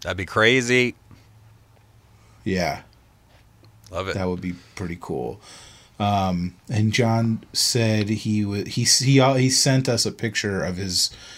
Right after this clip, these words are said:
Speaker 2: ever-growing vinyl collection because yesterday, when we're taping this, yesterday was Record Store Day.
Speaker 1: Yeah.
Speaker 2: So
Speaker 1: It's a busy day yesterday.
Speaker 2: uh, hope everybody got, what's that?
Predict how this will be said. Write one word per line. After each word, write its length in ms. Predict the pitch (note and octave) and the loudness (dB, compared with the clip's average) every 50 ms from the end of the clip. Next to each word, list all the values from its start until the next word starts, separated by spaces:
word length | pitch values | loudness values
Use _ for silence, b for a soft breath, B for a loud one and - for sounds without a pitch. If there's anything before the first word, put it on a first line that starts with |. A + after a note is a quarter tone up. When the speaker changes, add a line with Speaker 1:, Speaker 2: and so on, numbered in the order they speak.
| B B B | B B B
Speaker 2:
ever-growing 680 | - G#2+ A2 G#2 G#2 G2 F#2 F#2+ G2 G2 F#2+ F#2+ F#2+ F2+ F2+ | -2 -2 0 0 0 -2 -2 0 -2 0 0 0 -2 -4 -4
vinyl 380 | - F2 D#2 F#2 F2+ F2 F2 | -6 -6 -6 -6 -6 -8 -8
collection 520 | - - D#2 D2 - - - - - - - | -8 -10 -8 -8 -8 -6 -6 -6 -6 -6 -8
because 680 | G2+ G#2+ - - G3 G3+ F3 C#3 B2 B2 B2+ B2 - B B B B B B B B | -10 -8 0 4 6 6 6 6 4 2 0 -4 -6 B B B B B B B B
yesterday, 720 | - A2+ B2+ D3+ D3+ - - - B2+ A2+ A2+ A2+ A2+ A#2 A#2 | 2 4 4 4 4 2 -2 -2 -2 0 2 2 2 2 0
when 220 | A#2+ A#2+ B2 A#2 | 0 0 0 2
we're 100 | A2+ A2 | 2 0
taping 440 | G#2+ - C3 B2+ C3 B2+ A#2+ G#2 G2+ | 2 2 2 2 2 2 0 -2 -2
this, 220 | G2 G2+ G#2 - | -2 -2 -2 0
yesterday 380 | - A#2 A2 - - G#2 G#2 G#2 | 0 0 0 -2 -2 -2 -2 -2
was 180 | F#2+ F#2+ F2 F#2 | -2 -4 -4 -4
Record 360 | G2 F#2+ F#2 - F#2 F2 - | -4 -4 -4 -6 -8 -8 -8
Store 260 | - - F2 F2 F2 | -8 -8 -8 -10 -10
Day. 440 | D#2+ E2+ E2+ D2+ C#2 C2 - F#2 F2+ B B B B F#2+ | -10 -10 -8 -8 -8 -8 -10 -12 -14 B B B B -12
Speaker 1:
Yeah. 220 | F#2 F#2 F#2+ F#2+ D2+ - - - | -8 -6 -4 -4 -6 -8 -14 -18
Speaker 2:
So 440 | - - - - F#2 F2 E2+ D2+ E2+ F#2 B B B B B | -10 -8 -4 -2 -2 -2 -2 -4 -8 -12 B B B B B
Speaker 1:
It's 80 | - | -20
a 40 | - | -20
busy 280 | - - F#2+ F2+ F#2 F2 | -12 -12 -8 -8 -8 -6
day 220 | D#2+ F2 F#2 F#2+ | -4 -4 -2 -2
yesterday. 500 | F2 D#2+ - - - - E2 D#2 D#2 D#2+ | -2 -4 -6 -4 -4 -4 -4 -4 -6 -6
Speaker 2:
uh, 220 | E2+ G2+ F#2 F2+ F2+ | -6 -6 -6 -6 -4
hope 240 | F#2+ A2 G#2+ - | -4 -4 -4 -2
everybody 520 | A2 G2+ F#2+ G2 F#2 G2 F#2+ F#2 F2+ F2+ - - _ _ _ | -4 -4 -4 -4 -6 -4 -4 -4 -4 -6 -8 -12 _ _ _
got, 300 | - G2+ F#2 F2+ - - - _ - B B B B - _ _ - - | -8 -6 -6 -6 -6 -8 -12 _ -20 B B B B -20 _ _ -12 -8
what's 160 | - F#2 - | -8 -4 -2
that? 240 | A#2+ A#2 C3 C3 | 0 0 0 -2